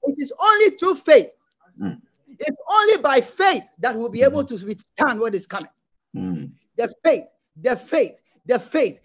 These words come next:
Speaker 1: the faith, the faith. We must live by faith. We must
Speaker 2: Mm.
Speaker 1: move by faith. We must
Speaker 2: Mm.
Speaker 1: move from strength to strength, from faith to faith. Faith
Speaker 2: Mm.
Speaker 1: is of utmost importance.
Speaker 2: Mm.
Speaker 1: And that is what I'm talking about now, that the word of God produces faith in our lives.
Speaker 2: Hallelujah.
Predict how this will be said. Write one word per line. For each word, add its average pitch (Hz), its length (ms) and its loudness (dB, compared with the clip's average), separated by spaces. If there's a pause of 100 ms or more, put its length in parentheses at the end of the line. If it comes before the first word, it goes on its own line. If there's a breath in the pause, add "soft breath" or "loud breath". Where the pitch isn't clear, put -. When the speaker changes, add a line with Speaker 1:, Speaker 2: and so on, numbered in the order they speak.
(180 soft breath)
Speaker 1:
the 214 160 0
faith, 233 380 -6 (200 soft breath)
the 247 140 -2
faith. 214 340 -8
We 262 140 -4
must 262 280 0
live 285 240 -4
by 254 200 0
faith. - 320 -6 (200 loud breath)
We 262 120 -6
must 254 280 0
Speaker 2:
Mm. 214 40 4
Speaker 1:
move 302 180 0
by 233 180 0
faith. 233 280 -2 (240)
We 262 60 -8
must 262 260 -2
Speaker 2:
Mm. 214 60 2
Speaker 1:
move 359 180 -2
from 262 160 -2
strength 320 320 -4
to 254 100 -6
strength, 294 260 0
from 254 180 -4
faith 339 240 -4
to 240 100 -8
faith. 277 340 -4 (200 loud breath)
Faith 381 480 -2
Speaker 2:
Mm. 269 160 -6
Speaker 1:
is 233 120 -4
of 220 160 -6 (140)
utmost 233 480 -10
importance. 170 460 -16 (280)
Speaker 2:
Mm. 98 640 0
Speaker 1:
And 113 180 -8
that 262 200 -10
is - 140 -20
what 247 140 -8
I'm 208 120 -10
talking 233 260 -8
about 208 300 -6
now, 190 300 -14 (360)
that 220 140 -6
the 214 100 -4
word 285 240 0
of 214 180 -2
God 277 280 0
produces 277 540 -6
faith 285 360 -4
in 202 140 -6
our 190 180 -4
lives. - 460 -12 (260)
Speaker 2:
Hallelujah. 73 640 -6